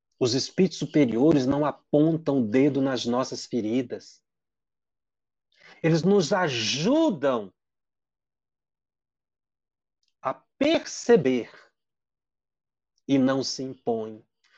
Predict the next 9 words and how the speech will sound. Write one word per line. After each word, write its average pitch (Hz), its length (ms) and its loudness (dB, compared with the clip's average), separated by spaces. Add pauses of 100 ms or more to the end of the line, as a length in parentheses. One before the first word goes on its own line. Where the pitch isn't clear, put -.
(140)
Eu 175 80 -2
achei 202 200 0
belíssima 185 1080 2
essa 151 240 0
colocação, 139 680 0
essa 135 180 -4
análise 127 460 0
de 123 120 -8
Kardec, 113 540 -2